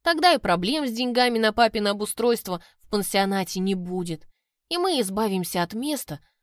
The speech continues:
в котором живет слишком много того,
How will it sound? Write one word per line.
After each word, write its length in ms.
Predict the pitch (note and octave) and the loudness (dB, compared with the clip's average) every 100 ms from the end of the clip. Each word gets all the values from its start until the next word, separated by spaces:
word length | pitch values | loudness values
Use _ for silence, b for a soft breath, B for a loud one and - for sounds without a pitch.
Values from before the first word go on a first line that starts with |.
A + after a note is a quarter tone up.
| _ | _
в 80 | _ | _
котором 420 | A3 C#4 B3+ G#3+ | -6 -2 0 0
живет 440 | F3+ G3+ A3 B3 A#3+ | 0 0 2 0 -2
слишком 580 | - C4 D#4 - D#4 | -6 -2 -2 -2 -4
много 460 | D4 D4 D4+ A3 E3 | -2 -2 0 0 -2
того, 380 | E3 F3+ C#4 | -4 -4 -4